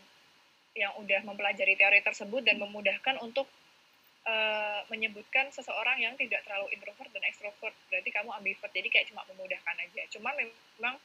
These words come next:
ambivert ini juga ada definisinya. Maksudnya di mana orang ambivert berarti dia, hmm,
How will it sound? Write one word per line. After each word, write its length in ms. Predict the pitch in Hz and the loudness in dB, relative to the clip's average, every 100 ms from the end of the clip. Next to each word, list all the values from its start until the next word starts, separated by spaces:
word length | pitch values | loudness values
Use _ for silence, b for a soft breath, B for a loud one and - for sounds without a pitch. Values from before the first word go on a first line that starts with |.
| b b - | b b -8
ambivert 320 | 214 208 - | -6 -8 -2
ini 240 | 226 285 | 0 0
juga 240 | 247 196 190 | -2 0 0
ada 320 | 190 185 180 | 2 0 0
definisinya. 640 | 185 196 190 220 220 196 190 | -2 -4 -6 -6 -4 -4 -4
Maksudnya 240 | - 233 | -10 -10
di 60 | 185 | -8
mana 160 | 190 254 - - - _ _ _ 202 | -4 -4 -6 -18 -20 _ _ _ -2
orang 160 | 202 202 | 2 4
ambivert 400 | 208 190 - 262 | 2 0 -4 -8
berarti 340 | 196 175 - 262 | -6 -6 -4 -4
dia, 240 | 220 196 254 - - - - _ _ _ _ _ _ | 2 2 2 -2 -16 -20 -20 _ _ _ _ _ _
hmm, 720 | 220 214 214 208 208 208 220 | -12 -10 -10 -10 -10 -10 -12